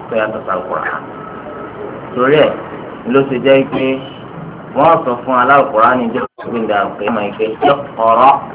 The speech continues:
tarqa". Máa ké Al-Qur'an kó lè bá a ga. Máa ké Al-Qur'an kó lè bá a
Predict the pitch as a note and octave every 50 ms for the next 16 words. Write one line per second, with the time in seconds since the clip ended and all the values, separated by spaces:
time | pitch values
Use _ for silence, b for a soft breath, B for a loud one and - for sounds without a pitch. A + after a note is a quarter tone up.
0 | - - - - C3+ - - - - - - - - G2+ F2+ - - - - -
1 | - - - - - - - - - - - - - - C3+ C3+ B2+ A#2+ G#2+ -
2 | C3 C#3 C#3 B2+ A2 A2 A2 A2+ A2 A2 A#2 B2+ B2+ B2+ B2 A#2 A2 F#2+ - -
3 | - - - - - - - A2+ A2 G#2 - F#2+ G#2 - - - F2 F2 F#2 F2+
4 | F#2 - - - - - - - - - - - - - - - - - - -
5 | - - - B2+ B2 A#2 A2+ - - - C#3+ C3+ B2+ G#2+ - - A2 G#2+ G#2+ G#2
6 | B2 C3 B2+ A#2 G#2 F#2+ - A2+ G#2+ G2 F#2 F2+ F#2 G2+ G2+ F2